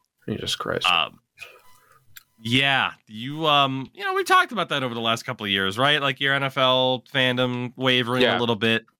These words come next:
Speaker 2: but
Speaker 1: I,
Speaker 2: always
Speaker 1: I,
Speaker 2: being
Speaker 1: I got, I, I s-, I slowly eased back into it over the course of this year, pretty much.
Speaker 2: Yeah.
Speaker 1: The whole Aaron Rodgers debacle, even though he's fucking gone and has been, like, it really soured. That combined with just the fact that they just never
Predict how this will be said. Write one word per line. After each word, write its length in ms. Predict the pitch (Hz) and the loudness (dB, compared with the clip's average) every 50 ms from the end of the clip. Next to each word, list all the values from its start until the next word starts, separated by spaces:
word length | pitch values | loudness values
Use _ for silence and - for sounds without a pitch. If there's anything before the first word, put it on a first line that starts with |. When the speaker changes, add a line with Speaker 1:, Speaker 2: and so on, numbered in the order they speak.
| _ _ _ _ _ - - - - - - | _ _ _ _ _ -18 -18 -18 -14 -2 2
Speaker 2:
but 100 | 175 156 | 4 6
Speaker 1:
I, 100 | 151 151 | 6 6
Speaker 2:
always 160 | 147 135 156 | 6 4 4
Speaker 1:
I, 40 | 151 | 4
Speaker 2:
being 240 | 131 131 123 117 123 | 4 2 2 2 -2
Speaker 1:
I 40 | 131 | -2
got, 320 | - 147 139 127 - - _ | 0 0 -2 -2 -4 -6 _
I, 180 | 117 127 123 120 120 | -2 -2 -2 -2 -2
I 180 | 117 120 120 117 107 107 117 _ _ | -2 -2 -2 -2 -4 -10 -20 _ _
s-, 260 | - - - - - - | -10 -8 -6 -6 -2 0
I 180 | 127 123 120 120 | 0 0 0 0
slowly 600 | 120 - - - - 123 127 123 117 110 110 104 | -4 -4 -6 -6 -4 0 0 0 0 0 -4 -4
eased 260 | 104 107 104 98 - | -6 -6 -8 -6 -2
back 240 | - 101 92 - - 110 | -2 -2 -2 -2 -4 -6
into 220 | 95 90 95 92 | -4 -4 -4 -4
it 80 | 92 92 | -2 -4
over 180 | 92 87 92 | -6 -6 -8
the 80 | 90 95 | -12 -12
course 340 | - - 95 92 87 - - | -8 -6 -6 -2 -2 -4 -4
of 100 | 87 - | -4 -8
this 200 | 90 85 - - | -6 -4 -4 -4
year, 260 | - 64 - - - _ | -6 -8 -12 -12 -14 _
pretty 180 | - 92 - - | -10 -10 -10 -8
much. 360 | - 71 67 - - - - - _ _ _ _ - - - - - | -10 -12 -8 -6 -6 -6 -6 -10 _ _ _ _ -20 -20 -12 -4 0
Speaker 2:
Yeah. 220 | 104 92 82 80 - _ _ _ _ - | 0 0 0 -2 -8 _ _ _ _ -6
Speaker 1:
The 140 | 90 110 104 | -4 0 4
whole 180 | 123 120 104 | 4 4 6
Aaron 240 | 113 117 113 110 104 | 4 4 4 2 2
Rodgers 360 | 101 98 101 101 95 104 101 | 2 2 2 2 0 -4 -10
debacle, 640 | 90 104 92 110 101 101 98 - - 92 92 95 95 - | -10 -4 -2 0 0 0 0 -2 -8 -10 -10 -12 -4 0
even 260 | 143 147 139 151 139 | 0 2 2 0 0
though 160 | 135 131 123 | 0 0 0
he's 180 | 120 117 110 - | -2 -4 -8 -6
fucking 420 | - - 123 117 - 113 101 101 | -2 -2 -2 -2 -2 -6 -8 -4
gone 280 | 98 107 104 101 98 98 | -4 -2 0 0 -2 -2
and 120 | 98 98 104 | -4 -4 -2
has 260 | 107 98 98 95 98 | -2 -2 -2 -4 -8
been, 220 | 104 98 87 87 | -10 -12 -10 -8
like, 140 | 101 98 98 | -8 -4 -2
it 140 | 110 104 - | -4 -4 -2
really 440 | 110 117 117 117 117 113 110 107 104 | -2 -2 0 2 2 2 2 0 0
soured. 720 | - - - - 113 104 104 110 110 110 113 101 98 101 _ _ _ _ _ _ _ _ _ _ _ _ _ _ _ _ | 0 2 2 2 2 0 0 -2 -4 -4 -6 -8 -12 -20 _ _ _ _ _ _ _ _ _ _ _ _ _ _ _ _
That 400 | - 139 131 160 156 170 185 - - | -10 -2 0 2 2 2 0 -2 -4
combined 520 | - 185 165 147 131 143 123 120 127 123 123 | -8 -8 -8 -6 -6 -6 -4 -4 -4 -6 -8
with 140 | 113 107 | -12 -12
just 200 | - 127 120 - | -12 -12 -12 -10
the 80 | - 113 | -12 -14
fact 380 | - - 117 107 104 101 - - | -8 -2 0 0 0 0 -2 -8
that 160 | 107 - _ | -10 -6 _
they 280 | 101 95 95 95 90 _ _ | -4 -4 -4 -6 -8 _ _
just 320 | - 113 98 - - - | -10 -8 -6 -6 -8 -8
never 580 | 101 101 107 107 104 101 101 101 101 98 98 | -10 -10 -4 -2 -2 0 0 -2 -4 -6 -8